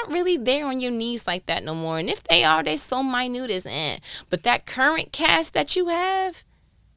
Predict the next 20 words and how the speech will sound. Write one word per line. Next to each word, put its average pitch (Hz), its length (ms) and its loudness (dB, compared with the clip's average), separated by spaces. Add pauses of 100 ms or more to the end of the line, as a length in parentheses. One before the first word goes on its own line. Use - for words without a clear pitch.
(540)
yeah, 202 100 4
that's 302 180 4
preventing 247 640 0
you 214 140 0
from 196 220 -4
using 196 400 -2
that 165 180 -2
hand, - 640 -6 (600)
that 175 260 4
particular 165 580 0
limb, 156 440 -2
whatever 185 460 4
it 160 140 -4
is. - 340 -8 (3000)
So 262 300 0
just 190 340 -4
team 262 260 0
up - 120 -4
with 262 140 -2
God 143 380 4